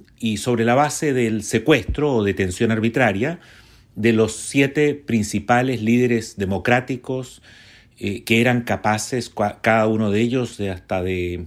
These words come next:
derrotarlo en elecciones libres. Eh, todos ellos fueron acusados por Ortega de traición a la patria en un, eh, en un régimen donde no hay garantías de ninguna naturaleza.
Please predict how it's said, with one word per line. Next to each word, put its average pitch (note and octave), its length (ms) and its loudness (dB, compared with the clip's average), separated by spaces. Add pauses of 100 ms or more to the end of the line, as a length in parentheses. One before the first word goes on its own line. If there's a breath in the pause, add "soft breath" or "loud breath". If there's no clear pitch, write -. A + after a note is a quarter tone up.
derrotarlo A#2 680 0
en G2+ 140 -2
elecciones F#2 440 -4
libres. F2 500 -8 (560 loud breath)
Eh, G2 300 -6
todos C3 300 2
ellos C#3 240 -2
fueron B2 240 0
acusados A#2 580 0
por G2 480 -4
Ortega D#3 680 -2 (100)
de F#2 300 -2
traición F#2+ 400 -2
a G#2+ 40 0
la A2 140 0
patria E3 460 -2 (600 soft breath)
en A2 280 0
un, A2+ 280 2
eh, G2+ 540 -2
en A2+ 140 2
un A#2+ 100 4
régimen A#2 480 0
donde G2 300 -2
no A2 240 0
hay A2 120 2
garantías G2 560 -2
de F#2+ 120 -4
ninguna F#2+ 320 -2
naturaleza. F2 680 -10